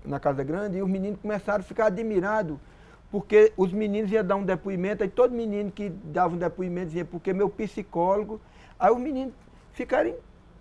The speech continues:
encucados o que era aquilo, porque é que todo menino tinha que ter um psicólogo, como se fosse um pneu de estepe, o carro tem um acessório a mais, né? Tá entendendo? Então, <laughs> então, isso foi uma coisa que,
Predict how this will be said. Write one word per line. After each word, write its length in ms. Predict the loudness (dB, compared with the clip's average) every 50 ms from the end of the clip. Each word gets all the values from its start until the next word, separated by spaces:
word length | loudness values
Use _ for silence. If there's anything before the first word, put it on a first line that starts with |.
| -14 -12
encucados 580 | -12 -10 -8 -8 -8 -6 0 2 2 2 2 0
o 40 |
que 120 | -2 0 0
era 140 | 2 2 2
aquilo, 240 | 2 0 -4 -6
porque 260 | -6 -6 -8 2 2 2
é 60 | 4
que 140 | 4 -2 -2
todo 240 | 4 4 4 4
menino 260 | 4 0 -2 -2 -4 -2
tinha 160 | -2 -4 -4
que 140 | -4 -2 0
ter 100 | 0 0
um 80 | 0
psicólogo, 680 | 0 -4 -6 -4 -6 -6 -4 -2 0 2 2 0 -2 -4 -12 -20 -20 -20 -20 -20 -20 -20 -8 -6
como 120 | -6 -4
se 140 | -4 -4 -6
fosse 320 | -4 -2 -2 -2 -2 -2
um 60 | -6 -6
pneu 320 | -4 -4 -2 -2 -2 -2
de 80 | -2 -4
estepe, 420 | -6 -4 0 2 2 2 0 -4
o 20 |
carro 240 | -4 0 2 2 2
tem 160 | 0 0 -2
um 60 | 0 0
acessório 540 | 0 0 0 -2 -2 0 0 0 0 0
a 20 | 0
mais, 260 | 2 2 2 2 2
né? 280 | 2 2 0 0 0 -4 -6 -8 -8 -6 -4 -2
Tá 100 | 0 0
entendendo? 400 | 2 2 0 2 4 4 4 2
Então, 400 | 0 -2 -2 -2 -2 -2 -4 -4 -6 -14 -20 -20 -20 -20 -18 -14 -14 -12 -10 -6 -4
<laughs> 1200 | -4 -4 -2 -4 -4 -2 0 4 6 8 8 8 6 6 2 0 -6 -10 -10 -12 -12 -14 -10 2
então, 480 | 2 2 2 2 2 4 6 6 6 4 2 -2 -4 -4 -6 -6 -6
isso 340 | -6 -6 -4 -4 -2 -4 -6
foi 200 | -6 -4 -2 0
uma 180 | 4 4 4 4
coisa 380 | 2 0 0 0 2 0 -2
que, 280 | -4 -4 -2 -2 -2 -2